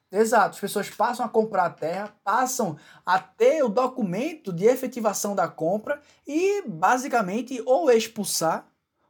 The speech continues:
ou manter aqueles que ficaram na terra, é, sob regime de exploração. Bom, isso, é, de fato, é uma leitura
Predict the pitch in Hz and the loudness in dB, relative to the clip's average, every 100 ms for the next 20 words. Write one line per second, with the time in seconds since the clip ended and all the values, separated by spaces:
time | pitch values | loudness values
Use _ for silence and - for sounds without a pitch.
0 | - 233 226 302 - _ - 220 269 196 | -2 6 6 6 -2 _ -6 -2 -2 -4
1 | - 262 311 233 - 214 196 - 202 170 | 0 2 2 -2 -2 -2 -2 -4 -10 -10
2 | - 185 - 156 156 190 262 _ _ 165 | -8 -8 -4 0 2 0 -2 _ _ -6
3 | 160 156 151 143 185 - _ _ - 165 | -6 -4 2 2 2 -6 _ _ -4 2
4 | 165 175 - 233 254 254 196 233 262 226 | 2 2 2 4 4 2 2 -2 -2 -4
5 | 226 254 277 302 240 170 139 _ _ _ | -4 -4 -2 -2 -2 -4 -6 _ _ _
6 | _ _ _ _ _ _ _ _ 254 269 | _ _ _ _ _ _ _ _ 2 2
7 | - _ _ - 302 330 - 190 143 _ | 2 _ _ -8 -6 -4 -4 -6 -8 _
8 | _ _ _ - 190 190 160 151 247 - | _ _ _ 0 2 2 -4 -6 -4 0
9 | 208 196 156 175 294 262 214 214 196 175 | 0 0 -2 -4 -2 -2 -2 -2 -6 -2
10 | 143 | -2